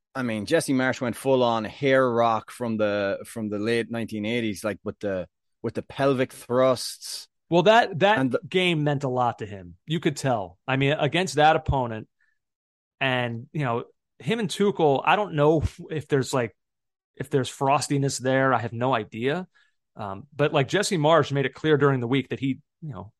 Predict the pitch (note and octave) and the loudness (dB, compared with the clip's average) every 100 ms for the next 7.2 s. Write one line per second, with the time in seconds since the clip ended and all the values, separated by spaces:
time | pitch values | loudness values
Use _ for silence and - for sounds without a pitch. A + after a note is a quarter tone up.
0 | _ - C#3 C#3+ C#3 D3 - C#3+ C3+ - | _ -6 -2 2 2 0 0 -2 -2 -2
1 | C#3+ C3+ C3 C#3 B2+ C3 B2 B2+ B2+ A#2+ | 0 0 0 -2 -2 -2 -2 0 0 0
2 | A#2+ A2+ C3 B2 A2+ G#2+ G2 G#2+ _ A#2+ | 0 -2 -4 -4 -4 -6 -8 -10 _ -8
3 | A#2 A2 A2+ A2 A#2+ A#2 A#2 A2+ G#2+ A2 | -6 -2 -2 0 -2 -2 -2 -4 -2 -4
4 | A2 G#2+ - A#2 A#2 G2+ G#2+ G2+ F#2 _ | -4 -6 -4 -2 -2 -4 -4 -4 -6 _
5 | _ _ _ _ _ - A#2 A#2+ - C#3 | _ _ _ _ _ -18 -12 -6 0 2
6 | C3 C#3+ B2+ A#2 - B2 B2+ C3 C3 C3 | 2 0 -2 -2 -2 2 2 2 0 0
7 | C3+ D3 | 0 -4